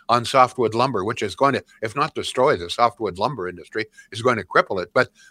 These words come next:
the biggest danger that I can see is <clears throat> Joe Biden's Buy America First policy regarding automobiles. There is great fear, and I was talking to Doug Ford's office just the other day on this. There is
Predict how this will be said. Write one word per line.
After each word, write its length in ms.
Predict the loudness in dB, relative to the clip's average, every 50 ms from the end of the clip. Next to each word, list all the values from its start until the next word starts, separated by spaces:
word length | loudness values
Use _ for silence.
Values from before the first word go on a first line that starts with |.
| _
the 80 | -2 -2
biggest 480 | 0 0 -2 -2 -2 -2 -4 -2 -2 0
danger 400 | 0 0 0 -2 -4 -4 -2 -2
that 140 | 0 4
I 180 | 4 4 4 4
can 240 | 0 -6 -6 -6 -6
see 340 | -8 -8 -8 -10 -16 _ _ _ _ _ _ _ _ _ _ _ _ _ _ _ 2
is 260 | 4 4 4 2 -2 -2
<clears throat> 60 | 0 2 2 2 0 2
Joe 220 | 4 6 8 8 8
Biden's 520 | 8 6 6 6 6 2 -2 -6 -6 -6
Buy 320 | 2 4 6 8 8 6 4
America 480 | 2 2 2 2 2 0 0 -2 -6
First 520 | -6 0 2 4 4 4 2 -2 -8 -16 -20 _ _ _ _ _ _ _ _ _ _ _ _ _ 2
policy 520 | 4 6 6 6 4 2 0 -2 -2 0
regarding 540 | 0 0 2 4 4 4 4 4 4 0 2
automobiles. 960 | 2 4 4 4 4 2 0 0 0 0 0 0 0 -2 -4 -6 -10 -14 -14 -16 _ _ _ _ _ _ 4
There 180 | 6 6 8 8
is 180 | 6 4 2
great 380 | 0 2 4 4 4 2 0 -4
fear, 380 | -2 0 2 4 4 4 2
and 140 | 2 0 0
I 100 | -2 -4
was 420 | -4 -4 -6 -8 -8 -10 -14 -16 -18 _ -20 -20 _ _ _ _ _ _ -2
talking 440 | 0 0 0 -2 -6 -10 -12 -10 -8
to 340 | -6 -6 -6 -6 -8 -10 -14 _ _ _ _ _ _ _ _ _ _ _ _ _ _ _ _ _ _ 2 2
Doug 180 | 2 2 2
Ford's 320 | 0 2 4 4 4 6 6
office 380 | 6 6 6 4 0 -2 0
just 240 | 0 0 0 2 2
the 120 | 4 4
other 200 | 6 6 4 4
day 180 | 4 4 4 4
on 140 | 2 0 -2
this. 220 | -4 -8 -6 -2
There 240 | 0 2 2 2 0
is 180 | -2 -2 -4